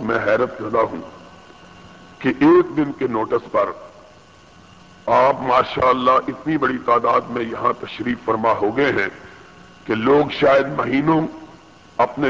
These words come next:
جلسوں کے لیے پبلسٹی کریں تو اتنے لوگوں کو جمع نہ کر سکیں۔ آپ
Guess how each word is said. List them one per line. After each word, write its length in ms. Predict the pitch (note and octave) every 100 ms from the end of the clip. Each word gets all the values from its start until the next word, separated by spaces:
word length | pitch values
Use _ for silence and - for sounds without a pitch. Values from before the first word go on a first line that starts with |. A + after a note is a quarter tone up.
| B2+
جلسوں 380 | C3+ C3+ - D#3+
کے 140 | D3+
لیے 220 | C3+ C3 C3
پبلسٹی 500 | B2+ A#2 A#2+ C3 D3
کریں 260 | C3+ B2+ B2 B2
تو 60 | B2
اتنے 260 | A#2 C3 B2+
لوگوں 320 | A2 A2+ A#2+
کو 100 | A2+
جمع 280 | A2+ - A2
نہ 120 | G#2+ A2+
کر 120 | - -
سکیں۔ 100 | - - - - - - - - - - - - - - - - - - A2 A2+ G#2+ - B2+ - - - - - D#3
آپ 160 | E3